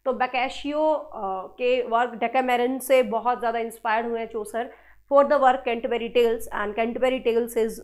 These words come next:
very, uh, legendary work you can say in English literature। पहचान है इंग्लिश लिटरेचर की, ठीक है। Basically जो अपने बिना लिटरेचर वाले बच्चे होते हैं वो पढ़ाई शेक्सपियर से ही शुरू करते हैं ना, लेकिन ये नहीं पता शेक्सपियर के भी चार बाप पहले हैं जो बहुत ज़्यादा इंपॉर्टेंट है,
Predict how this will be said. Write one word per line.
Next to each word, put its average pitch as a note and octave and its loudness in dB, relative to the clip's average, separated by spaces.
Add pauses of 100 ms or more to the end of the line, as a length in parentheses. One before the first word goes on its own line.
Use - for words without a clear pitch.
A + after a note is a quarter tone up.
(140)
very, A3 -4 (140)
uh, G3+ -4
legendary C4+ 0 (140)
work A3+ 0
you A3+ -8
can A3+ -4
say A3+ 0
in G#3 -6
English G3+ -6
literature। G#3 -6 (400)
पहचान C4 2
है C#4+ -4
इंग्लिश A#3 -6
लिटरेचर G#3 -8
की, A3+ -12 (1200)
ठीक D4+ -6
है। D#4+ 0 (440)
Basically C4+ -4
जो D4+ -2
अपने D4+ 0
बिना C#4 -2
लिटरेचर D4 -4
वाले C#4 -2
बच्चे C4+ -6
होते C4+ -2
हैं C#4 0
वो C#4+ -4
पढ़ाई C4+ 0
शेक्सपियर C#4+ -6
से C#4+ -6
ही C#4 -6
शुरू C#4 -8
करते G3+ -6
हैं G3+ -6
ना, E4+ -6 (560)
लेकिन B3 -6
ये B3+ 0
नहीं C#4 -4
पता B3 -6
शेक्सपियर B3+ -8
के C4 -8
भी B3 -8
चार A#3 -2
बाप A3+ -4
पहले A3 -8
हैं G#3 -10
जो A3 -10
बहुत G3 -8
ज़्यादा G#3+ -6
इंपॉर्टेंट G3+ -10
है, G3+ -12